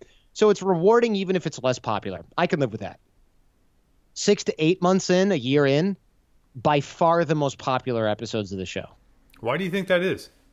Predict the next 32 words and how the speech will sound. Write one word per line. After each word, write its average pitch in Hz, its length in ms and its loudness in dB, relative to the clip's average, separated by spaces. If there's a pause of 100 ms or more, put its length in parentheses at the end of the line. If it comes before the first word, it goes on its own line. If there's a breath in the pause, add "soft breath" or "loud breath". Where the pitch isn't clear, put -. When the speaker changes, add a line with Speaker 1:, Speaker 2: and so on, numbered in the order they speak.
(640)
Speaker 1:
Well, 165 320 2
not 180 240 2
only 214 160 4
did 175 120 2
we 165 100 4
get 156 160 2
better 147 220 4
at 127 100 0
dispensing 131 500 -4
advice, 110 480 -4 (280)
but 151 120 2
I 156 80 2
think 185 340 -2
what 143 200 0
happened 139 420 -4
was 113 320 -2
people 170 340 -2
who 156 80 2
were 151 80 2
used 131 320 -2
to 151 80 0
just 127 300 0
listening 131 300 0
to 120 60 0
me 117 140 -2
interview 120 400 0
people, 156 500 4
at 131 80 -4
first 185 300 0
they 147 80 2
were 131 140 2
like, 113 260 0